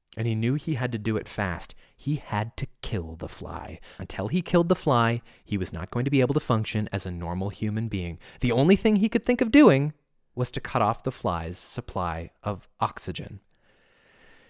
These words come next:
Sadly, this was Dave's supply of oxygen, too.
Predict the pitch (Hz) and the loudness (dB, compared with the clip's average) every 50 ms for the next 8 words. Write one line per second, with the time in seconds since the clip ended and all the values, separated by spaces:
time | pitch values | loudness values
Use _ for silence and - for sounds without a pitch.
0 | _ - - - - - - 226 220 226 233 208 175 147 131 139 156 160 143 - | _ -8 -6 -4 0 2 4 4 6 6 6 6 6 6 6 6 4 2 -2 -6
1 | - - - - - - 180 - - 170 160 147 - - _ _ - 190 214 240 | -14 -20 -20 -4 0 0 0 2 2 0 0 0 -2 -6 _ _ 6 6 8 8
2 | 247 202 175 - - - - 110 - - 113 101 92 95 95 95 90 85 - 95 | 6 4 0 0 -2 -2 -4 -6 -6 -4 -2 -2 0 0 0 -2 -4 -4 -6 -8
3 | 90 - - - 104 98 98 95 98 - - - 156 113 85 - - - | -8 -8 -8 -8 -6 -6 -6 -6 -8 -8 -8 -6 -4 -4 -6 -6 -10 -16